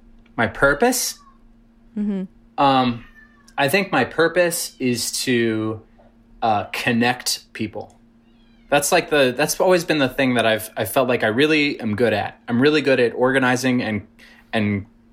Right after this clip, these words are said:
Speaker 1: building collaboration and putting people together that I think would work really well together, or projects together that I think would really work well together, or arranging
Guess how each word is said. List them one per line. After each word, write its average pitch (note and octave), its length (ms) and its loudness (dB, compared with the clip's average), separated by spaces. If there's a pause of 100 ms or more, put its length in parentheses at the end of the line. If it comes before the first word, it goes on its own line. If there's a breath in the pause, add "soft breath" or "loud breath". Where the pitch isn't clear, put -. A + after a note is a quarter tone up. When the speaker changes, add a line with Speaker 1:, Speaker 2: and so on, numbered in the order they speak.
(460)
Speaker 1:
building C3+ 340 4
collaboration A#2 840 0
and G2+ 140 -6
putting B2 280 0
people A#2+ 280 -2
together A2 440 0
that G2+ 160 -4
I G#2 80 -2
think A2 200 -8
would G2 120 -6
work G#2+ 240 -2
really G#2+ 180 0
well G#2+ 160 2
together, G#2 340 -2 (120)
or G#2+ 80 -4 (200 loud breath)
projects B2 440 0
together A2+ 340 0
that G#2 140 0
I G#2+ 80 -2
think A2 180 -6
would G#2 120 -4
really G#2+ 220 -2
work G#2 220 -2
well G#2+ 140 -2
together, G#2 460 -2 (240 loud breath)
or A2 460 2 (220 loud breath)
arranging A#2+ 960 0